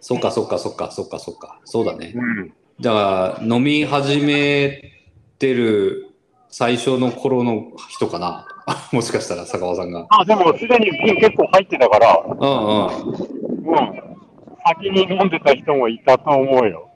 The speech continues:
Speaker 1: なるほど。
Speaker 2: うん。
Speaker 1: あのー、さらに前後しちゃいますけど、東海のその洋食屋さんは、まあ、先ほどあの、チョコレートのトーストって聞きましたけど、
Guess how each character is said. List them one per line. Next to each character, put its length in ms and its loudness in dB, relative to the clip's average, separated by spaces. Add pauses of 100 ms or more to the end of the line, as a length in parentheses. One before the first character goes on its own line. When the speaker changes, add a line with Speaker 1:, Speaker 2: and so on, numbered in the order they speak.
(140)
Speaker 1:
な 180 -2
る 60 0
ほ 140 -2
ど。 180 -10 (640)
Speaker 2:
う 40 -6
ん。 40 0 (1120)
Speaker 1:
あ 160 0
の 1000 0 (200)
ー、 300 -6
さ 120 0
ら 80 0
に 140 0
前 140 0
後 80 0
し 80 -6
ち 60 -2
ゃ 40 -2
い 20 -4
ま 100 -6
す 100 -12
け 80 -4
ど、 240 -2
東 180 0
海 200 0
の 520 0
そ 140 -4
の 120 0
洋 200 0
食 260 -2
屋 120 0
さ 120 -2
ん 160 0
は、 460 -2 (240)
ま 160 0
あ、 60 -4
先 200 -4
ほ 80 0
ど 140 0
あ 40 0
の、 280 -2 (160)
チ 120 -6
ョ 100 -2
コ 100 0
レ 100 0
ー 80 -4
ト 80 -2
の 120 -4
ト 180 -4
ー 100 2
ス 140 -12
ト 80 -8
っ 20 -18
て 160 -18
聞 40 -16
き 200 -16
ま 100 -8
し 80 -16
た 100 -10
け 100 -10
ど、 220 -14